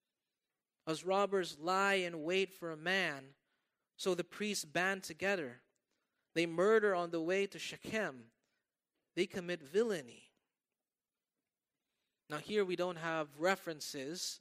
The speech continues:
in Scripture if there were actual, uh, priests that banded together and, and killed people. Uh, but it could be a poetic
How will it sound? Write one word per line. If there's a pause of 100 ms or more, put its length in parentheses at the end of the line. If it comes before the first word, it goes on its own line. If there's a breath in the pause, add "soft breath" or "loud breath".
in
Scripture
if
there
were
actual, (540 soft breath)
uh,
priests (400)
that
banded
together
and,
and
killed (320)
people. (720 soft breath)
Uh,
but
it
could
be
a
poetic